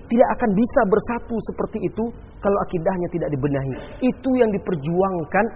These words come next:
oleh para ulama itu. Dan itu pula yang banyak tidak dipahami oleh orang-orang yang hanya mengedepankan semangat berkobar-kobar saja. Lalu dianggaplah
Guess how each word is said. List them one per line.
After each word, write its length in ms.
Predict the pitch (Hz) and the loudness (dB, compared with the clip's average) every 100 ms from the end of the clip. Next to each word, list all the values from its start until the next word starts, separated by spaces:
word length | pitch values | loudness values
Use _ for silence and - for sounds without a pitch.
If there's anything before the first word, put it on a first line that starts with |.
| - 180 | -2 2
oleh 160 | 170 | 2
para 180 | 175 160 165 | 0 -4 -4
ulama 380 | 156 151 160 151 | -4 -4 -6 -8
itu. 240 | 156 151 - - - | -8 -10 -10 -16 2
Dan 80 | 190 233 190 | 2 4 -4
itu 160 | 202 | -4
pula 260 | 175 180 214 | 0 2 4
yang 160 | 196 160 143 - 165 | 4 2 -2 -4 0
banyak 380 | 160 156 185 - | 2 4 2 0
tidak 220 | 175 156 151 | -2 -2 -2
dipahami 480 | 147 143 151 170 175 156 | -4 -4 0 0 0 4
oleh 160 | 170 208 - - | 4 2 -10 0
orang-orang 560 | 160 156 160 175 180 147 | 2 4 2 2 2 -2
yang 80 | 151 | -2
hanya 160 | 180 165 | 0 0
mengedepankan 680 | 151 147 139 - 143 - 147 - | 0 0 -2 -2 -4 -2 -4 -2
semangat 360 | 151 143 147 156 | -2 0 -2 -2
berkobar-kobar 640 | 139 139 131 135 135 127 - | -6 -2 -4 -4 -4 -4 -4
saja. 180 | 120 120 - - - 156 | -8 -8 -12 -20 2 4
Lalu 240 | 170 165 | 6 4
dianggaplah 420 | 160 151 190 185 | 4 2 2 0